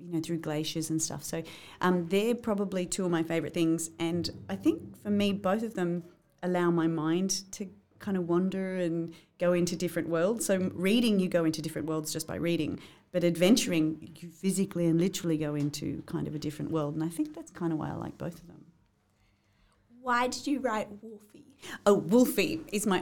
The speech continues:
Speaker 1: only picture book so far. Um, Wolfie, An Unlikely Hero. Um, I work in schools a lot, and, um, I'd met a lot of kids who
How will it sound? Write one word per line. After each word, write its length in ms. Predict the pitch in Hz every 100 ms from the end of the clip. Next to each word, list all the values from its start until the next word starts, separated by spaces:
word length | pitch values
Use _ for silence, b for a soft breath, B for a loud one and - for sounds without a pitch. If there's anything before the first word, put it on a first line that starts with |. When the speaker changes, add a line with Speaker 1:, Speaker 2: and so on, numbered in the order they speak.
| 180
Speaker 1:
only 220 | 196 196
picture 320 | 196 175 175
book 240 | 180 170 -
so 220 | 175 170
far. 400 | 170 160 156 285 -
Um, 280 | 185 185
Wolfie, 360 | 190 202 208 190
An 100 | 175
Unlikely 500 | 180 175 170 170 180
Hero. 400 | 175 175 165 170 -
Um, 220 | 262 262
I 80 | 285
work 260 | 320 392
in 120 | 381 311
schools 280 | - 202
a 60 | 185
lot, 240 | 185 175 -
and, 280 | 190 190 185
um, 220 | 180 180
I'd 140 | 220 226
met 200 | 311 392
a 60 |
lot 220 | 349 214
of 120 | 185 185
kids 380 | 202 180 180 -
who 360 | 180 170 180